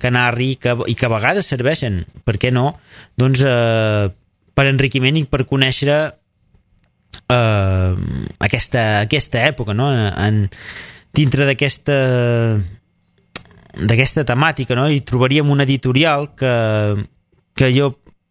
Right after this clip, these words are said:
malauradament, no, no he, aquí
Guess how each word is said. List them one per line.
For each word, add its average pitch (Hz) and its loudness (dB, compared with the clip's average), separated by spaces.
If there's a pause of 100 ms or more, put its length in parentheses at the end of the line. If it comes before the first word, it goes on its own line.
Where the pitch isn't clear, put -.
(720)
malauradament, 139 2
no, 123 0 (120)
no 123 0
he, 131 0 (640)
aquí 143 0